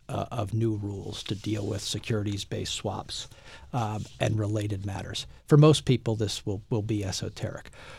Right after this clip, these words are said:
But, but this created an opportunity for us to engage with the C F T C. And I believe Chairman John Carlo, who's, who's about to leave after a, after a nice tenure there, took the same view, which is, "Okay,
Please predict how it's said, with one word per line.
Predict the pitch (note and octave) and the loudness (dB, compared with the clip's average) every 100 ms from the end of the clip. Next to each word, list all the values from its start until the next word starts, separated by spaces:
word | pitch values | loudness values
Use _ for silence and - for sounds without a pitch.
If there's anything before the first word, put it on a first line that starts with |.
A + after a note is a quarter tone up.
| - | -4
But, | - - - | 0 0 0
but | C#3 - - | -2 -2 0
this | E3 F#3+ - | 2 4 2
created | - D3+ C#3+ A#2+ | 4 6 6 6
an | A2 | 2
opportunity | A2 G#2+ G2+ A#2+ A2+ C3 C#3+ - - - | 2 0 0 0 2 4 2 0 -10 -16
for | - B2 A2+ | -4 2 2
us | A2+ | 2
to | - A2 - - - - | 0 -2 -2 -14 -20 -8
engage | C3 A#2 A#2 C#3+ D3 - | -2 -2 2 4 4 2
with | A#2 - | -2 -2
the | |
C | G#2+ G#2+ G2+ | -2 -2 -4
F | - | -4
T | G2+ | -6
C. | - - G#2 A2 | -4 -4 -6 -4
And | A#2 | -2
I | |
believe | A2 A#2+ A#2+ A2+ G2+ - | -2 0 2 2 -2 -2
Chairman | B2 A2+ G#2+ | 0 2 2
John | G#2 G#2 | 0 -2
Carlo, | - G#2 G#2 G2 | 0 0 0 -2
who's, | A2 G2 - | -4 -4 -4
who's | - G#2 | -2 -2
about | G#2 A2 G2+ | -2 -2 -2
to | - | -2
leave | G2 G#2 G2+ G#2 | -2 -2 -4 -4
after | G2+ - G2 | -6 -4 -6
a, | G2 - - | -6 -8 -10
after | A2+ - G#2+ | -8 -4 -2
a | G2+ | 0
nice | G#2+ G#2 | 0 -2
tenure | - A2 G#2+ G2+ | -2 -2 0 -2
there, | G2 G2+ - - - - - - | -2 -4 -6 -12 -18 -20 -20 2
took | - C#3 - | 4 4 2
the | A2 | 0
same | - A#2+ A2 G#2 | 2 2 2 0
view, | - G2 - | -2 -6 -4
which | A2 - | -4 -2
is, | G#2+ - - - | -2 -4 -8 0
"Okay, | D3 - G2 | 2 2 0